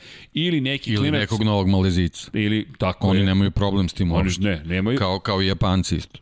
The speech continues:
Speaker 1: Ili neki novi Quartararo.
Speaker 2: I, da, ba-
Speaker 1: Neko ko ti ne pada na pamet u ovom trenutku, a onda odjednom se pojavi u Moto Grand
Speaker 2: Tako
Speaker 1: Prix,
Speaker 2: je.
Speaker 1: ti se kladiš
Speaker 2: Tako
Speaker 1: na
Speaker 2: je.
Speaker 1: njega.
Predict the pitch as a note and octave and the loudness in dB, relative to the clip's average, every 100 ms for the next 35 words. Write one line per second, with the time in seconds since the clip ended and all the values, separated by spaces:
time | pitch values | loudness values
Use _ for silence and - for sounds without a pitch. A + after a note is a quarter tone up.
0 | - F#2+ G#2 G#2 - G#2+ G#2+ G#2 - G2+ | -6 -2 0 -2 -2 -2 0 -2 -4 -6
1 | - G#2 F#2+ E2+ E2+ F2+ F#2+ A2 D#3+ D3 | -4 -4 -4 -4 -4 -4 -4 -2 -2 0
2 | E2+ D#2 E2+ A2 A2+ C3 - A#2+ - A2+ | -2 -4 -4 -4 -4 -4 -4 -4 -4 -4
3 | A#2+ - D3 C3+ C#3 - C3 A#2 A#2+ A#2 | -2 -2 -2 0 0 -2 -2 -2 -2 -2
4 | - G#2+ G2+ - F2+ F2+ F#2 G2+ A2 A2 | -2 -4 -4 -6 -6 -4 -2 0 0 -2
5 | A2+ A#2+ - - A#2+ A#2+ A2+ G#2+ G#2 G#2 | 0 -2 -4 -4 -2 0 0 0 0 -2
6 | G2+ G2 G#2+ F2 D3 D3+ E2 - A#2+ - | -2 0 0 2 2 2 0 -4 -6 -4
7 | A#2+ A2+ A2 F2 G2 F2 | -2 0 0 0 0 -2